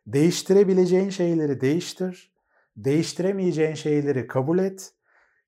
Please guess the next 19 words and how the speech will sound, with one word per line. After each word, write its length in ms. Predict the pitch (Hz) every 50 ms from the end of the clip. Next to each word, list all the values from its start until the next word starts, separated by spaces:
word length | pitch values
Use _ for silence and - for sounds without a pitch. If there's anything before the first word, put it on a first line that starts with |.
| _ _
ikisinin 460 | - 131 - 185 175 - 190 202 220 214
arasındaki 720 | 196 180 175 170 175 - 175 165 160 165 160 160 - 185
farkı 540 | 185 - - 185 175 175 165 165 - 147 131
da 340 | 160 180 202 196 - _ _
analiz 420 | - 156 170 175 175 175 170 156 139
edip 280 | 139 131 156 180 185 -
anlamaya 460 | - 151 147 147 143 139 135 131 113
çalış. 520 | 101 - - 78 - - - - - _ _ _ _ _ _ _ _ _ _ _ _ _ _
Yapacağın 440 | 180 202 190 180 156 139 131 123 117
şey 300 | 117 - 175 165 156 127
bu. 220 | 104 - - _ _ _ _ _
Tabii 280 | - 226 226 240 214 170
bunu 160 | 190 208 233
yapmak 380 | 226 220 214 214 214 214 208
hiç 180 | 214 - - -
kolay 380 | - - 175 175 196 196 196 196
bir 60 | 175
şey 280 | - - 196 196 190
değil. 380 | 170 196 185 170 160 165 - -